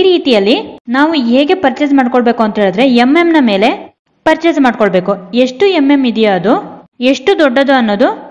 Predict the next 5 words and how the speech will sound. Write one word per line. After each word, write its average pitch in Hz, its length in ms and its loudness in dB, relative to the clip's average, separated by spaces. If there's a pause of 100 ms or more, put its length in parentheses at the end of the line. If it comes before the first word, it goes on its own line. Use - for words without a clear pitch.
(360)
ಪರಿಮಾಣವನ್ನ 320 600 0 (140)
ನೋಡ್ಕೊಂಡು 247 500 0 (560)
ತಗೊಂಡ್ 320 320 2
ಬರ್ಬೇಕು. 185 400 -2 (540)
So 320 80 0